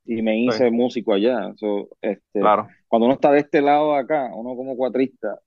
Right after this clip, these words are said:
Speaker 1: uno ve cómo valoran, eh, cómo el puertorriqueño de acá valora el instrumento
Speaker 2: Sí.
Speaker 1: mucho más de lo que se valora allá.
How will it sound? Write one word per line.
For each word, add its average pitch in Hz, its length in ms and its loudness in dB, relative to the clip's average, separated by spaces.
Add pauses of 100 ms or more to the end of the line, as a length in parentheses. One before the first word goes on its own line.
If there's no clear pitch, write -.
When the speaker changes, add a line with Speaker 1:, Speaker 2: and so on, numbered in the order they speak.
(120)
Speaker 1:
uno 117 280 -2
ve 123 460 4 (320)
cómo 123 300 0
valoran, 131 720 2 (180)
eh, 107 120 -8
cómo 131 140 -2
el 147 60 -4
puertorriqueño 131 540 -2
de 135 80 0
acá 139 200 -2
valora 131 640 -2
el 123 80 0
instrumento 117 720 -10 (400)
Speaker 2:
Sí. 123 80 -8
Speaker 1:
mucho 127 200 4
más 127 160 4
de 127 80 4
lo 120 80 6
que 107 100 0
se 113 80 0
valora 104 420 0
allá. 107 200 2